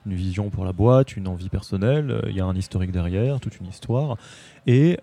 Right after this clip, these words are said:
euh, des vagues, des lames de fond qui viennent mettre à mal ça tous les jours. » Déjà, comment tu le, comment tu le vis, le moment où tu t'es rendu compte, bah, on était trente, on était une famille, et là, il y en a d'autres, et, et, il y a, et on commence à voter F N, peut-être chez moi.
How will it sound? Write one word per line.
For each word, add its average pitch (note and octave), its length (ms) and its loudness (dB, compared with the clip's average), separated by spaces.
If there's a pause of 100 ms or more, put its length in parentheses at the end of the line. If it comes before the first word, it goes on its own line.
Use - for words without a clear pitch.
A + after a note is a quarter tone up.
euh, - 340 -6 (380)
des A2 140 4
vagues, B2+ 320 6
des G#2+ 100 2
lames G#2+ 180 2
de A2 100 6
fond D3 220 0
qui A#2 140 -4
viennent A2+ 460 2
mettre G#2+ 240 0
à A2 40 2
mal A#2+ 180 2
ça A#2+ 200 -2
tous - 160 -8
les A#2 140 2
jours. » G2 300 -2
Déjà, G#2 300 2
comment B2 240 -4
tu A#2 160 -4
le, G#2+ 140 -2 (360)
comment C3+ 180 -4
tu B2+ 100 -6
le G#2+ 80 0
vis, A#2+ 120 0
le C3+ 80 0
moment G#2+ 160 -2
où B2 60 0
tu - 60 -8
t'es - 80 -4
rendu G2+ 140 0
compte, B2+ 180 -6
bah, F#2+ 120 -2
on F#2+ 60 -6
était G#2+ 260 -2
trente, A#2+ 320 -6
on A2 40 -4
était G2 140 -6
une G2 60 -6
famille, A#2 400 0 (480)
et G#2 60 0
là, G#2+ 100 4
il A2 40 4
y G#2+ 40 0
en G#2 80 -2
a G2+ 80 2
d'autres, B2+ 360 4
et, G2+ 240 0 (280)
et, G2+ 320 2
il G2+ 60 0
y F#2+ 80 -2
a, F2+ 200 -2 (120)
et G#2 40 -2
on G2 80 0
commence A2+ 240 -2
à A2+ 40 0
voter G2+ 200 0
F - 80 -6
N, F#2+ 100 -4
peut-être G2 280 -6
chez G2+ 100 -8
moi. G2 140 -8